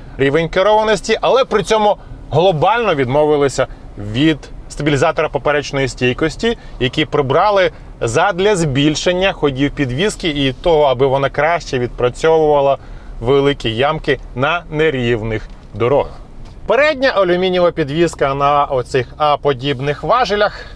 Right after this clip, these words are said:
теж суттєво змінена. Ну, по-перше, замінили амортизатори. А, більше того, Mazda в майбутньому, граючись ось цим балансом комфорту і жорсткості,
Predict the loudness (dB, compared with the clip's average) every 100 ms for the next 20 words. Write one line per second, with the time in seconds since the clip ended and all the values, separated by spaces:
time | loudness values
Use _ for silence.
0 | -4 2 4 2 -2 -8 -12 -14 -6 -6
1 | -6 0 2 2 0 -2 -2 -2 0 0
2 | -2 -2 -2 0 -4 -4 -4 -2 -2 -2
3 | -4 -2 0 0 -2 -4 -6 -10 -16 -16
4 | -16 -2 2 2 0 -2 -2 0 0 0
5 | -2 0 0 0 -2 0 0 0 2 2
6 | 2 -2 -2 0 -2 -4 -12 -4 -2 2
7 | 2 2 -2 -2 -4 -4 0 2 2 0
8 | -2 -6 -2 -4 -2 0 0 0 -8 -6
9 | -8 0 2 2 0 -4 -4 -6 -6